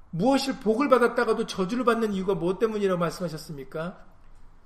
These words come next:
듣지 않고 마음에 두지 않았기 때문이래요. 무엇을? 내 이름을 영화롭게 하는 것을 듣지 아니하고, 예수 이름으로 말해나 이래나 예수 이름으로 해야 됩니다라고 해도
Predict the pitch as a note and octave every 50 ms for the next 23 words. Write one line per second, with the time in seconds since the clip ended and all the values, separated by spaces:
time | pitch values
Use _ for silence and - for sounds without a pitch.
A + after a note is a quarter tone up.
0 | - - - A3+ A#3 A#3 - - C#4 C#4 B3+ A3+ - B3+ G#3+ F3+ F3 F3+ G3+ A3+
1 | A#3+ F#3+ F#3 G3 F3+ A3 F#3+ F3+ F#3 F#3 - F#3+ - - - G3 F3+ D#3+ C#3+ C3+
2 | B2+ B2 - - - - - - - D3 D#3 F#3+ F#3+ F3 E3+ - C3 A#2+ A2+ -
3 | - - - - - - - - - - - C#3+ C#3+ D#3+ F3+ G3 G#3 G#3+ G#3 F3
4 | E3+ E3 F3 E3+ F3+ G3+ A3+ B3 A#3 - - - - - C3 C3 C#3 C#3+ D#3+ F3+
5 | G3+ G#3+ A3 A3 G#3+ F#3+ - A3 G3+ F#3 E3+ E3 D3+ C#3 B2+ - - F#3 F3+ -
6 | - - - - - G3 F#3 - - C4 G3+ D#3 C#3 C#3+ C#3+ C#3 B2+ B2 - C3+
7 | C3 B2+ - - - - - - - - - - - - F3+ F#3+ A#3 A3+ - C4+
8 | C4 C4+ B3+ B3+ B3 A#3 A3+ A3 A3 A#3+ B3 B3 B3 A#3+ A#3 A#3+ A#3 A#3 A#3+ A3
9 | G#3+ A3 G#3+ - - C4 B3 A#3+ B3+ B3 A#3+ A3+ A3+ C4 D4+ C#4 D4 C#4+ C#4 C4+
10 | C#4 A3 B3 - A#3 - A3+ G#3+ - B3 B3+ C4+ C4 -